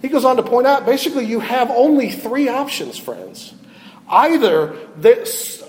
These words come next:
either there has always been someone, or there was at one time nothing, nothing at all, and then something. Or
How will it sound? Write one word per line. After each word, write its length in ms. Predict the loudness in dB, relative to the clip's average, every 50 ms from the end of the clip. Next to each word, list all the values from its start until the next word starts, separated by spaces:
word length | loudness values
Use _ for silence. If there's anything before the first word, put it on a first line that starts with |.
| -10 -4
either 320 | 0 0 2 4 4 4 4
there 160 | 4 4 4
has 180 | 2 2 2
always 380 | 4 4 4 4 4 0 -2 -2
been 560 | 2 4 4 4 4 0 -4 -10 -14 -16 -16
someone, 1300 | -16 -16 -6 0 2 2 2 2 0 -2 -6 -6 -6 -2 0 0 2 0 -2 -4 -8 -10 -10 -12 -12 -14 -18 -20 -20 -20 -20 -20 -20 _ -20 -20 _ -20 -20 -20 -20 -20 -20 -18 0
or 800 | 4 6 8 8 8 8 6 4 2 0 -2 -4 -8 -10 -14 -18 -20 -20 -20 -20 -20 -20 -20 _ _ _ _ _ _ _ -20 -20 -20 -20 -20 -20 -20 -20 2
there 240 | 6 6 8 8 8
was 380 | 6 6 4 4 2 2 0
at 160 | -2 -2 -2
one 320 | 0 2 2 2 2 0 -2
time 560 | -4 -4 -2 0 0 0 0 -2 -4 -8 -14 -16 -16 -10
nothing, 760 | -8 -2 0 2 2 2 2 -2 -4 -4 -4 -4 -4 -8 -12 -16 -20 -20 -18 -12
nothing 600 | -8 -4 2 4 4 4 4 2 2 2 4 4
at 80 | 4 4
all, 680 | 2 2 0 -4 -6 -10 -12 -16 -18 -20 -20 -20 -20 -20 -20 -20 -20 -20 -20 _ _ _ _ -20 -20 -14 -4
and 220 | -2 -2 -2 0 0
then 180 | 0 0 0
something. 460 | -4 -6 -8 -8 -8 -8 -12 -16 -16 -16 -20 -20 -20 -20 -20 -20 _ _ _ -20 -20 -20 -20 -20 -20 -20 -20 -20 -20 -20 -4 2
Or 680 | 2 4 6 6 6 6 4 2 0 -2 -6 -12 -16